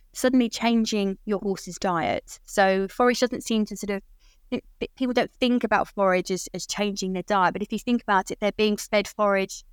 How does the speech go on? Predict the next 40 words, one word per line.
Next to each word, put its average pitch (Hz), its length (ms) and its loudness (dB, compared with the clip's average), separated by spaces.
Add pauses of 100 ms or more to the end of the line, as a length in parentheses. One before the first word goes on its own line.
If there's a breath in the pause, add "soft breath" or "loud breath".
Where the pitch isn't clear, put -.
(160)
in 208 120 0
the, 202 140 0 (100)
you 214 100 0
know, 190 100 0
the 196 100 -2
largest 202 540 0
proportion. - 720 -6 (300 loud breath)
So - 100 -6
it - 60 -4
has 247 200 -2
a 226 40 -8
big 233 240 -2
impact 208 520 -2
on 180 80 -4
our 170 200 -4
horses. - 640 -8 (440 soft breath)
So 240 500 0
you're 240 200 2
going 240 320 0
potentially - 460 -2
from 220 200 -2
a 214 40 -2
hay-based 220 640 -2
diet 190 400 0
to 208 280 -2 (100)
a 190 60 -6
haylage-based 202 840 -2
diet. 156 380 -4
So 196 480 0
that 254 220 2
can 247 120 -10
have - 180 -4
implications 196 760 -2
with 185 100 -8
things 185 200 -6
like - 160 -4
colic 208 420 0
or 185 80 -6
clinical 202 500 -2
issues. - 720 -6